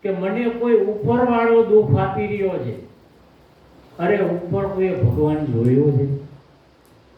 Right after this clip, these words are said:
ઉપર કંઈ નથી. આકાશ છે, તારા છે, ચંદ્ર છે, સૂર્ય છે, એ પણ જળ પ્રકૃતિ છે. એ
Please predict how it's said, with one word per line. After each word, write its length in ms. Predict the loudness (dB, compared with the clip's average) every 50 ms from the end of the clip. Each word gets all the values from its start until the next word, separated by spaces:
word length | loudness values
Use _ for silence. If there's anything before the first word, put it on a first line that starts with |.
| _ _ _ _ _ _ _ -20 -20 -20 -20 -20 -20 -20 -20 -18 -18 -18 -18 -20 -20 -20 -20 -20 -20 -20 -20 -20 -18 -16 -16 -16 -18 -20 -20 -20 -20 -20 -20 -20 -20 -6 -2 0
ઉપર 340 | 0 2 2 4 4 4 4 2
કંઈ 220 | 2 2 2 2 2
નથી. 400 | 2 0 2 2 0 0 0 -2 -4 -6 -8 -12 -18 -20 -20 -20 _ _ _ _ _ _ -20 -20 -20 -20 -20 _ _ -20 -20 -20 -20 _ -6
આકાશ 480 | -4 -4 -4 0 2 2 2 2 0 -2 -4
છે, 140 | -2 -2 0 0 -2 -4 -6 -8 -12 -14 -16 -16 -16 -18 -18 -20 -20 -20 -20 -20 -20 _ -12
તારા 380 | -8 -6 -4 -2 0 0 0 0 -2
છે, 120 | -4 -4 -6 -6 -8 -10 -10
ચંદ્ર 300 | -8 -8 -6 -6 -4 -4 -4 -4 -4
છે, 100 | -4 -6 -6 -8 -8
સૂર્ય 400 | -8 -8 -6 -6 -4 -4 -4 -4 -4
છે, 100 | -6 -6 -8 -10 -14 -16 -20 -20 -20 -20 -20 -20 -8 -4 -2 -2
એ 20 | -2 -2
પણ 200 | -2 0 0 -2 -2 -2 -2
જળ 320 | 0 2 2 2 2 0 0 -2
પ્રકૃતિ 580 | -4 -4 -4 -6 -8 -8 -10 -10 -8 -8 -8 -8 -8 -8
છે. 120 | -8 -8 -10 -12 -16 -18 -20 -20 -20 -20 -20 -20 -20 -20 -20 -20 -20 -20 -20 -20 -16 -4 0
એ 20 | 0